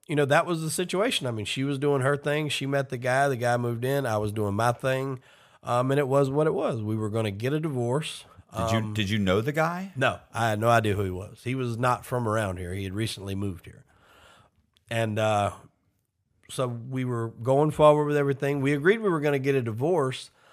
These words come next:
Speaker 1: um, partly because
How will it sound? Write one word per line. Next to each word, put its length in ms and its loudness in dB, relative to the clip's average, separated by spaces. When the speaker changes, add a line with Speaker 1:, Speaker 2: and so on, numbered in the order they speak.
Speaker 1:
um, 400 -2
partly 640 2
because 920 -6